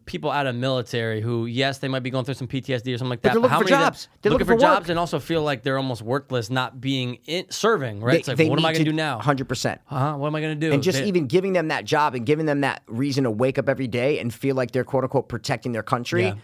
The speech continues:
Speaker 2: they love that.
Speaker 1: Hundred percent.
Speaker 2: People would do that, oh my God, at the drop of a hat, man.
Speaker 1: Right. And you just make it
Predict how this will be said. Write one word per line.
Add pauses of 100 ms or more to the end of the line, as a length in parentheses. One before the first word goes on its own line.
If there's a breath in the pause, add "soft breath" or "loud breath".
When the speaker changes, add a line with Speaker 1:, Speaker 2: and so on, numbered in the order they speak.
(140 loud breath)
Speaker 2:
they
love
that.
Speaker 1:
Hundred
percent.
Speaker 2:
People
would
do
that,
oh
my
God,
at
the
drop
of
a
hat,
man.
Speaker 1:
Right. (100)
And
you
just
make
it